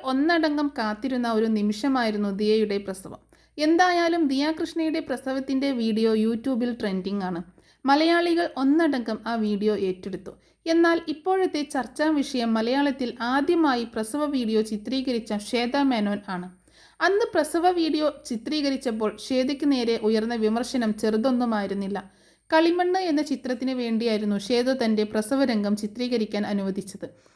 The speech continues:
എന്നാൽ ഇത് വൻ വിമർശനങ്ങൾക്കാണ് വഴിവെച്ചത്. സാധാരണ ഒരു മലയാളിക്ക് അത്തരത്തിൽ ഒരു രംഗമോ ചിത്രീകരണമോ ഉൾക്കൊള്ളണമെന്നില്ല. അത്രയ്ക്ക് വിശാലതയൊന്നും ഉണ്ടായിക്കൊള്ളണമെന്നില്ല.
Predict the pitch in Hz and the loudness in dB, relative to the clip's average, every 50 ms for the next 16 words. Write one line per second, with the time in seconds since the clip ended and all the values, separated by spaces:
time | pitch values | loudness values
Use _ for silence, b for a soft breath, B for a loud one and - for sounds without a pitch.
0 | b b b b 320 320 339 349 349 359 349 320 311 349 359 320 285 311 339 370 | b b b b 4 4 6 6 4 2 0 0 0 2 2 2 2 0 0 0
1 | 349 302 269 247 269 269 269 - 320 320 311 294 285 277 269 269 240 226 220 208 | 0 0 0 0 0 -2 0 2 2 4 4 4 2 0 0 -2 -2 -2 0 -2
2 | 208 196 190 208 202 190 202 - 175 185 180 - B B B B B B - - | -2 -2 0 -2 -2 -2 -4 -8 -8 -8 -8 -12 B B B B B B -6 -2
3 | 226 220 220 214 233 226 233 240 233 233 226 220 233 233 226 214 214 208 220 220 | 0 2 2 2 2 2 2 0 0 0 0 0 0 0 0 0 0 2 2 0
4 | 240 233 233 220 226 - 220 214 - 277 269 269 269 254 233 214 233 233 220 220 | 0 -2 -2 -4 -6 -6 -6 -6 -2 -2 0 0 0 -2 -2 -2 -2 -2 0 -2
5 | 214 208 214 220 254 254 233 226 226 220 226 214 - - 262 269 269 254 262 254 | 0 0 0 0 0 0 2 0 -2 -2 -4 -6 -4 -2 -2 0 2 2 2 2
6 | 240 240 226 226 226 - 214 214 220 214 269 247 233 233 226 220 214 208 196 190 | 2 0 0 0 0 0 0 0 0 0 0 2 2 2 2 0 0 0 -2 -2
7 | 190 190 196 175 - b b b b b b b 285 285 294 - 370 370 359 359 | -2 -4 -4 -4 -6 b b b b b b b -6 -6 -4 -2 -2 0 2 2
8 | 349 311 285 285 - 277 285 302 302 302 320 302 285 254 262 247 220 233 220 220 | 2 2 2 0 2 2 4 4 2 2 0 0 0 0 0 0 0 0 2 4
9 | 240 247 269 262 - 247 220 214 202 202 196 196 190 190 190 196 | 4 2 0 0 -2 0 0 0 0 0 -2 -4 -4 -4 -4 -4